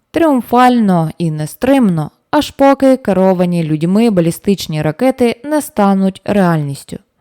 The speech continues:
А втім, хто зна, куди ще сягнуть її можливості. "Дев'ять разів по сім", з глибокою втіхою подумав Шуман. "Бути шістдесят три, і мені не потрібен комп'ютер,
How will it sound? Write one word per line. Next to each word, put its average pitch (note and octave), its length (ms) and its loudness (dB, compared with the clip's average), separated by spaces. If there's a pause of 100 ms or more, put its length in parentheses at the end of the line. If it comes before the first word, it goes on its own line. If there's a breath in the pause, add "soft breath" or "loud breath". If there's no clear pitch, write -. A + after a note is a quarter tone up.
(180)
А F#3 140 0
втім, E4+ 500 -2
хто F#4+ 320 -2
зна, - 360 -6 (160)
куди G3+ 400 -2
ще C4+ 300 0
сягнуть F3+ 680 0
її E3+ 220 2
можливості. G3+ 840 0 (460)
"Дев'ять C4 840 0
разів D#3+ 580 0
по G#3+ 200 -2
сім", C#3+ 420 -8 (380)
з G3+ 140 -8
глибокою A#3 680 2
втіхою F3+ 640 -2
подумав D#3+ 500 -4
Шуман. D#3+ 480 -4 (560)
"Бути F3+ 640 0
шістдесят E3+ 680 -6 (100)
три, F#3+ 320 -2 (240)
і B3 120 -6
мені A3+ 320 2
не A3+ 120 2
потрібен A#3 640 -2
комп'ютер, E3 640 -4